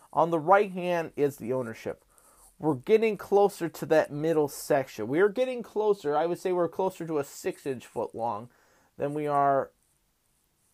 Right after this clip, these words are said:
than we are the footlong, the footlong itself. So we're getting closer to that.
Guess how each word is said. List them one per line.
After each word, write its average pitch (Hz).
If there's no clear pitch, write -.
than 147
we 147
are 143
the 131
footlong, 101
the 123
footlong 127
itself. -
So 123
we're 196
getting 311
closer 254
to 139
that. 117